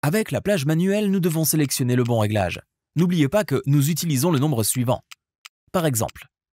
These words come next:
cette résistance est cotée à trois kilo-ohms, soit plus de deux kilo-ohms,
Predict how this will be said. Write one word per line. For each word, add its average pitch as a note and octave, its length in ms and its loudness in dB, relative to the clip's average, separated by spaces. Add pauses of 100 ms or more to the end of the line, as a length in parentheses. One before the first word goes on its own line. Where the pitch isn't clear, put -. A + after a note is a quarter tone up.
(460)
cette - 240 0
résistance D#3 760 0
est D3 120 2
cotée F#3+ 420 -2
à F3 120 0
trois E3+ 420 -2
kilo-ohms, C#3 640 -2 (600)
soit E3+ 280 0
plus F3 280 2
de D#3 120 2
deux C#3+ 200 0
kilo-ohms, C3+ 540 0